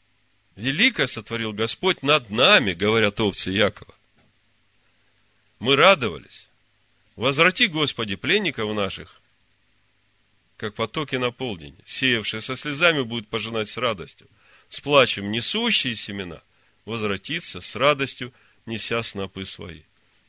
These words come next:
Значит, сеявшие со слезами будут пожинать с радостью, а Иешуа говорит: «Я посылаю вас жать то, над чем вы не трудились.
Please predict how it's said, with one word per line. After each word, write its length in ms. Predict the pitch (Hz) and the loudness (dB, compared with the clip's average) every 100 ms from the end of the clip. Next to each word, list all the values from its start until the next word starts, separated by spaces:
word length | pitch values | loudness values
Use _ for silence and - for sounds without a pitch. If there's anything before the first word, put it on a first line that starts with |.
| _ | _
Значит, 280 | - 110 104 | -8 -6 -4
сеявшие 540 | - - 135 131 - 120 | -2 0 2 0 -2 -6
со 160 | 120 | -6
слезами 580 | 110 110 101 135 165 170 | -6 -6 0 6 6 4
будут 320 | 143 131 135 | 0 -4 -4
пожинать 440 | 127 117 127 117 - | -4 -4 0 0 0
с 100 | - | 4
радостью, 640 | 127 156 151 - 143 139 _ _ _ _ _ | 6 6 4 -2 -6 -8 _ _ _ _ _
а 340 | 107 101 98 95 _ _ _ - | -8 -6 -8 -12 _ _ _ -16
Иешуа 480 | 98 95 123 127 113 | -12 -8 -4 -2 0
говорит: 540 | 104 98 98 110 - _ _ _ | 0 0 0 -2 -6 _ _ _
«Я 120 | 98 | -6
посылаю 840 | 92 98 95 - - 104 107 101 95 | -4 -4 -4 -4 -4 0 2 2 2
вас 180 | 92 90 | 0 -2
жать 420 | 85 95 87 - _ _ _ | -2 -2 -4 -10 _ _ _
то, 200 | - 135 147 | -4 -2 0
над 160 | 92 | -2
чем 260 | - 107 104 | -2 -2 -2
вы 80 | 95 | -2
не 100 | 90 | -4
трудились. 560 | 95 92 95 87 - | -8 -6 -6 -6 -8